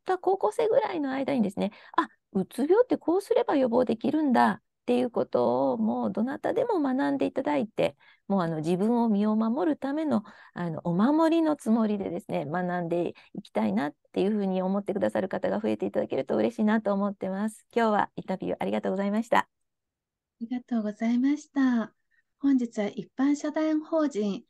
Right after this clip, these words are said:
Speaker 2: 日本疲労メンテナンス協会代表理事の時藤春江さんにインタビューさせていただきました。時藤さん、貴重なお話をありがとうございました。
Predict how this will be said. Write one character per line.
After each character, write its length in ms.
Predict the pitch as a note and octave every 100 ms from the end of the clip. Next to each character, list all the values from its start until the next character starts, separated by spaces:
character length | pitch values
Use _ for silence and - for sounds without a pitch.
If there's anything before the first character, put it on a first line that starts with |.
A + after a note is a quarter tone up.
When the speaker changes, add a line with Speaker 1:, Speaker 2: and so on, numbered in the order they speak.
| _ -
Speaker 2:
日 120 | A3+
本 200 | C4+ C#4+
疲 140 | C4 A#3+
労 140 | B3+
メ 160 | B3+ C4
ン 40 |
テ 100 | C4
ナ 100 | C4+
ン 40 |
ス 120 | C4 -
協 260 | C#4 C4+
会 320 | C4 A3 F#3+
代 240 | F3 G#3 A3 -
表 200 | B3 A#3+
理 120 | B3+
事 140 | A3+
の 180 | G#3+ B3+ C4
時 200 | - A#3 -
藤 120 | A#3
春 220 | G3+ G#3+
江 80 | B3
さ 200 | B3+ D4+
ん 60 | D4
に 240 | D#4+ -
イ 60 | B3
ン 40 |
タ 100 | A#3
ビ 100 | A3
ュ 40 | G#3
ー 20 |
さ 120 | G3
せ 60 | -
て 60 |
い 60 | A3+
た 100 | A3+
だ 120 | A#3+
き 100 | C4
ま 140 | C#4+
し 100 | D#4
た。 280 | - C#4 - _ - _
時 180 | - -
藤 160 | A#3+ A#3
さ 140 | A3
ん、 120 | G#3 - _
貴 100 | -
重 160 | B3+
な 100 | B3
お 20 | B3
話 320 | C4 B3+ C#4
を 40 |
あ 40 | B3+
り 100 | C#4
が 100 | E4
と 100 | C4+
う 40 |
ご 80 | B3
ざ 120 | C#4
い 80 | D4+
ま 120 | F4
し 100 | F4
た。 340 | D4 A#3 -